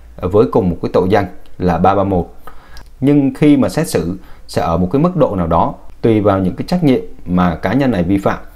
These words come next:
Theo mình hiểu thì mình chia sẻ như vậy thôi. Cơ quan cảnh sát điều tra vẫn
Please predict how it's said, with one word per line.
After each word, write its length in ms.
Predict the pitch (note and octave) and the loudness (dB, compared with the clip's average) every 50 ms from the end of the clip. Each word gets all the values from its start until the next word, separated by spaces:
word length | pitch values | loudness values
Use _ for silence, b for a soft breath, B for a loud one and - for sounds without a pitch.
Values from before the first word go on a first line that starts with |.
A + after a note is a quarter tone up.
| b b b b b b - - - - - - - - - - - - | b b b b b b -20 -18 -18 -18 -16 -16 -18 -18 -18 -18 -16 -8
Theo 160 | - D3 C3+ | -2 0 2
mình 160 | C#3+ C#3 B2 A2 | 2 2 2 2
hiểu 260 | G2 F#2+ E2+ E2+ F#2 F2+ | 2 2 2 0 0 -2
thì 80 | - | -2
mình 160 | G2+ F#2+ F#2 | -2 0 -2
chia 180 | F2+ - - A#2+ | -2 -2 -4 -4
sẻ 240 | - - E2+ D#2+ E2+ | -4 -4 -4 -2 -2
như 100 | F#2+ G2+ | 0 0
vậy 120 | G#2 F#2 F2+ | 0 0 0
thôi. 160 | G2+ G#2+ G2 - - - - - - - - - - - - - - - - - - - - - - - - B B B B B B B B B B B - - | 0 0 0 -2 -4 -10 -12 -12 -12 -12 -14 -14 -14 -14 -16 -16 -16 -18 -18 -16 -16 -18 -20 -20 -20 -20 -18 B B B B B B B B B B B -4 0
Cơ 120 | E3+ F3 F3 | 0 2 4
quan 180 | F3+ F3 E3+ | 2 2 2
cảnh 180 | D3+ - G2 G2+ | 2 0 -2 -2
sát 240 | F#2+ - E3+ G3 - | 0 0 0 0 2
điều 160 | C3 G#2+ G2 | 2 0 2
tra 240 | - C#3+ D3 C#3+ C#3+ | 2 2 2 4 4
vẫn 240 | B2 G#2 F#2 F#2+ | 2 2 0 0